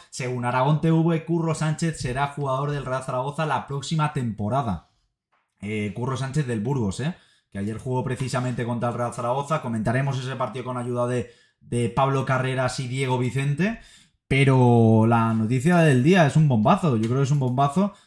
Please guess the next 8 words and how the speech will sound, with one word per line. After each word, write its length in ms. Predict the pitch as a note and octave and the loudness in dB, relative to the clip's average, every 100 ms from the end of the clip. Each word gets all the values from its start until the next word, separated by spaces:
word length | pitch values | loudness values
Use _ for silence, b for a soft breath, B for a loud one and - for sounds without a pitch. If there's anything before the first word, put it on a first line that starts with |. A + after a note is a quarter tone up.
| _ | _
teniendo 380 | C#3+ A#2+ B2+ C#3+ | -2 0 2 2
en 60 | C3 | 2
cuenta 380 | C#3 C#3 E3 | 0 0 0
que, 340 | D#3+ D#3 C3 A2+ | 2 0 0 -2
que 60 | A#2+ | -4
al 80 | |
final, 320 | G#2+ G#2+ A2 A2 | -4 -4 -4 -2
pues, 480 | C#3+ B2 - - | 0 0 -4 -12